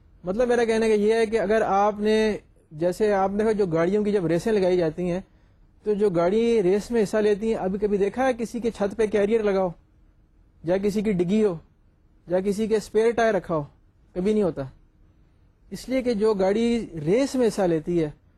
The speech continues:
وہ گاڑی نے تیز چلنا ہوتا ہے، اسپورٹس کار نے تیز چلنا ہوتا ہے،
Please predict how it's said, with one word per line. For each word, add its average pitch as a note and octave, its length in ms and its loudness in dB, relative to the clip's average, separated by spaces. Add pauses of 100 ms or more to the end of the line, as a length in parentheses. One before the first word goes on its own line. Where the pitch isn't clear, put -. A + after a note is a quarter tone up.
(440)
وہ G3 240 0
گاڑی G#3 220 2
نے A#3+ 120 0 (120)
تیز B3+ 280 0
چلنا F#3+ 220 0
ہوتا C#3 240 -4
ہے، C3 40 -14 (880)
اسپورٹس - 440 -2
کار F#3+ 200 2
نے A3+ 140 -2
تیز A3 260 2
چلنا E3+ 220 -2
ہوتا C3+ 260 -6
ہے، C3 60 -14